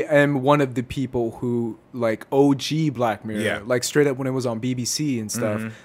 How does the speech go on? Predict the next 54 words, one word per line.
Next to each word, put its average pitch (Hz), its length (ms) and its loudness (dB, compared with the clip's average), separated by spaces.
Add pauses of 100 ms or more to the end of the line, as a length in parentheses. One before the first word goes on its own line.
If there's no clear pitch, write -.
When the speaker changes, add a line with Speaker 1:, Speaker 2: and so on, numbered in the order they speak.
(160)
Speaker 1:
Like, 123 160 0
I 135 220 8
was 160 220 2
preaching 131 1000 -4 (240)
about 123 260 2
Black 123 240 2
Mirror 120 220 -4
to 131 120 -8
all 131 120 2
Speaker 2:
You 135 60 2
Speaker 1:
my 139 80 4
Speaker 2:
were. - 40 2
Speaker 1:
friends 131 220 -2
at 120 80 -2
work. 120 300 -6
Speaker 2:
Yeah. 123 100 4
Speaker 1:
I - 20 8
was 151 160 6
like, 135 160 0
"You 117 120 -4
have 127 260 -4
to - 120 -12
see 131 240 -6
this 123 140 -6
show." 190 280 0 (280)
And 147 260 2
funny 190 260 2
enough, 185 260 6
I 151 160 4
got 165 180 6
it 143 80 0
from 135 140 -6
another 151 240 0
friend. 104 360 -10 (220)
So 135 140 -4
to 135 80 -2
be 147 120 0
Speaker 2:
Mm. - 40 -4
Speaker 1:
fair, 139 340 4
it 127 60 2
wasn't, 131 280 -2
like, 113 160 -4
me. 120 380 -6 (380)
It 131 60 -4
was 135 180 -2
another 143 340 -4
friend 185 160 4
of 151 60 -2
mine 110 180 -2
who 117 100 -6
recommended 117 520 -4
it 113 120 -8
season 120 320 -6
one. 131 320 2